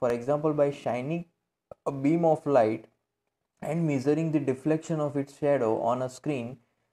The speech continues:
Spheres A and B are touched by uncharged sphere C and D respectively as shown in figure.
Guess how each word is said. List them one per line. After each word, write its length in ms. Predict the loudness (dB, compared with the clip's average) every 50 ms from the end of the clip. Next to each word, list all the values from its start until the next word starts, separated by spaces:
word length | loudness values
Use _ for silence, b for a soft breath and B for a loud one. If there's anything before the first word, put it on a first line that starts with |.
| _ _ _ _
Spheres 480 | _ -4 2 4 4 4 4 2 0 -2
A 280 | 0 2 4 4 4 4
and 260 | 2 0 -2 -2 0
B 160 | 2 4 4
are 120 | 4 2 0 -2 0
touched 460 | 2 4 4 4 2 0 -2 -12 -20 _
by 280 | -4 0 2 2 2 2 -2
uncharged 540 | -4 -6 -6 -6 -4 -2 0 0 0 0 -4
sphere 380 | -6 -6 -4 -4 -2 -4 -4
C 320 | -6 -6 -4 -2 -2 -2 -2
and 240 | -6 -6 -4 -4
D 120 | -2 -2 -2
respectively 680 | -2 -4 -4 -4 -4 -4 -4 -4 -6 -6 -4 -2 -2
as 120 | -2 -4 -6 -8
shown 220 | -10 -8 -8 -8
in 220 | -8 -8 -8 -10 -12 _ _ _
figure. 340 | _ -4 -4 -4 -4 -8 -10